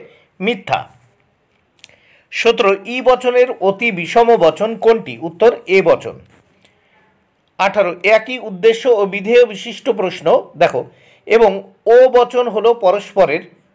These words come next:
অ্যান্সার দেখো, অধীন এবং বিপরীত বিরোধী। উনিশ,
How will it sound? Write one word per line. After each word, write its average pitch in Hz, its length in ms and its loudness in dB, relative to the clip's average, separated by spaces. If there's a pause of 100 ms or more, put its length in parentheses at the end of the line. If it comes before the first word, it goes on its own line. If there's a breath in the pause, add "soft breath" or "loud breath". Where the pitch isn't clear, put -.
(100)
অ্যান্সার 180 520 0
দেখো, 170 280 0 (3000 soft breath)
অধীন 226 420 2
এবং 208 360 -2
বিপরীত 226 560 -2
বিরোধী। 185 460 0 (2750)
উনিশ, 208 400 -4